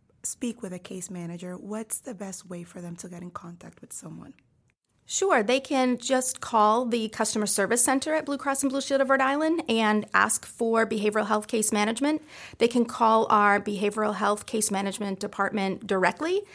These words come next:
Speaker 2: The number is one eight hundred two seven four two nine five eight, and they'll be able to speak with a case manager who can assist them. We really want our members to see us as a resource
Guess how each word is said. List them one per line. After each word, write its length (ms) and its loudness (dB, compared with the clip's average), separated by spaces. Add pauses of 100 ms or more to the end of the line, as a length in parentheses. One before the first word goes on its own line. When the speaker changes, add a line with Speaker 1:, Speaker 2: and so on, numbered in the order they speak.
(340)
Speaker 2:
The 80 0
number 320 4
is 200 2
one 200 0
eight 160 0
hundred 460 -2 (180)
two 180 -4
seven 360 0
four 400 -2 (100)
two 200 -6
nine 340 -2
five 400 2
eight, 340 -4 (300)
and 140 2
they'll 80 2
be 120 2
able 160 4
to 100 2
speak 320 -2
with 140 2
a 80 0
case 300 -2
manager 420 -2
who 140 -2
can 180 -8
assist 360 0
them. 260 -10 (480)
We 100 2
really 260 4
want 320 4
our 120 6
members 400 2
to 120 -4
see 300 0
us 220 2
as 180 0
a 80 0
resource 680 0